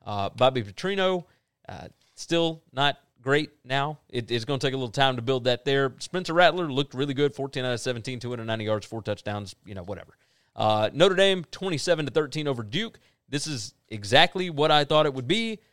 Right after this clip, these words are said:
Notre Dame gonna take a little time. I'll, I will say this about Notre Dame. It terrifies me that they do not have anybody on the outside, uh, receiving that you are scared of.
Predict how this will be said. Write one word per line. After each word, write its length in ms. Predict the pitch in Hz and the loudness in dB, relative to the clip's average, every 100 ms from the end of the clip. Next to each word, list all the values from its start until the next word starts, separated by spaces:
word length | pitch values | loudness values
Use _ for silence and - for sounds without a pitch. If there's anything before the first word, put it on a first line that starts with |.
| _ - | _ -2
Notre 240 | 139 180 | 2 4
Dame 420 | 170 170 165 156 - _ | 4 2 0 -6 -12 _
gonna 120 | 143 | -4
take 180 | 139 147 | 0 0
a 20 | |
little 140 | 143 131 | 0 0
time. 260 | 143 127 98 | 2 2 4
I'll, 180 | 135 - | 2 2
I 40 | |
will 80 | 135 | 0
say 160 | 131 254 | 2 2
this 160 | 202 | 2
about 180 | 135 127 | 4 4
Notre 200 | 117 104 | 4 -2
Dame. 180 | 104 92 _ _ _ _ _ - | -4 -8 _ _ _ _ _ -4
It 180 | 143 | -2
terrifies 580 | 117 196 220 170 147 117 | 2 4 6 8 8 6
me 300 | 120 113 110 - | 2 -2 -4 -4
that 180 | 117 - | -2 0
they 100 | 135 | -2
do 160 | 131 | -2
not 260 | 117 139 131 | 0 0 0
have 260 | 123 120 107 - | 0 -2 -2 -6
anybody 560 | 151 175 117 107 101 - | -4 0 4 4 2 -4
on 120 | 113 | -2
the 120 | 113 | 2
outside, 640 | 120 117 123 113 107 101 - _ _ - | 2 2 2 4 2 -2 -10 _ _ -6
uh, 320 | 107 101 101 - | -2 0 -2 -8
receiving 600 | 113 113 175 156 107 95 - _ _ | -8 -6 -6 -6 -6 -10 -18 _ _
that 260 | 120 113 98 | 0 0 0
you 100 | 127 | 0
are 80 | 117 | 0
scared 280 | - 113 | 0 -2
of. 120 | 87 | -4